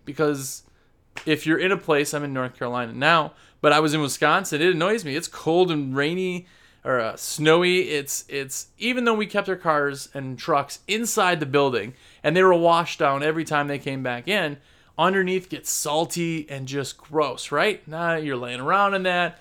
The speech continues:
you're rolling around on a cold floor. It's just annoying. Now is the time where you can do the big stuff.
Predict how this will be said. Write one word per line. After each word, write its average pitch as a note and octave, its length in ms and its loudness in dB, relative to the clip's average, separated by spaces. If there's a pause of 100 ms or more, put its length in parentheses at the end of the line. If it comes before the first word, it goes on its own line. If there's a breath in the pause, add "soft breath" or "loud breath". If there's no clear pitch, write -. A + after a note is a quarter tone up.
(240 soft breath)
you're E3+ 120 2
rolling D3+ 540 6
around C#3+ 200 2
on C3 100 -4
a B2+ 40 -8
cold B2 300 -8
floor. G#3 800 4
It's - 120 -14
just - 240 -16
annoying. C3 460 -14
Now F3 340 6
is A3 140 2
the A#3 80 -6
time F3+ 320 0
where F3 80 -4
you E3 140 -6
can F3+ 140 -8
do F#3+ 100 -4
the F3+ 80 -6
big F3+ 240 0
stuff. - 320 -10